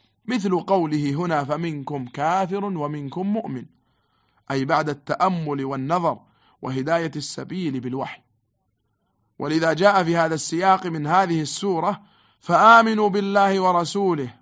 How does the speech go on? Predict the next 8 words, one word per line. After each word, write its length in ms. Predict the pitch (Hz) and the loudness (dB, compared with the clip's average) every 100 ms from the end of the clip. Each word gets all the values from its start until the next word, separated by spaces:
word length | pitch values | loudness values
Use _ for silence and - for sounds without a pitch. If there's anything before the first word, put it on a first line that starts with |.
| - | -6
والنور 580 | 151 151 147 190 196 165 | -4 -2 -2 0 0 -2
الذي 440 | 156 175 202 208 | -4 -4 -4 -4
أنزلنا". 640 | 208 208 185 127 113 76 - _ _ _ _ _ _ _ _ _ _ _ _ _ _ _ _ _ _ _ _ _ _ _ _ _ _ | -4 -2 -4 -4 -8 -10 -16 _ _ _ _ _ _ _ _ _ _ _ _ _ _ _ _ _ _ _ _ _ _ _ _ _ _
وبكل 500 | 139 139 147 202 185 | -8 -6 -2 -2 0
ما 140 | 170 160 | 0 0
تقدم 560 | 151 175 165 151 147 | 0 -2 -2 -2 -4
في 100 | 135 | -6
الجملة 520 | 143 156 165 143 143 | -6 -4 -2 -2 -4